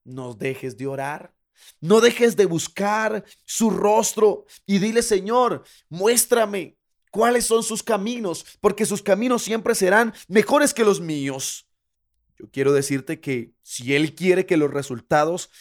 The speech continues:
se vean de aquí a ciento veinte años, tú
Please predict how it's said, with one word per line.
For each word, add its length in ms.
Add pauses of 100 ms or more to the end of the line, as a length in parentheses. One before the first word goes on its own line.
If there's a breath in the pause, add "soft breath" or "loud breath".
(140)
se 240
vean 300
de 100
aquí 280
a 100
ciento 560
veinte 400
años, 680 (640 soft breath)
tú 400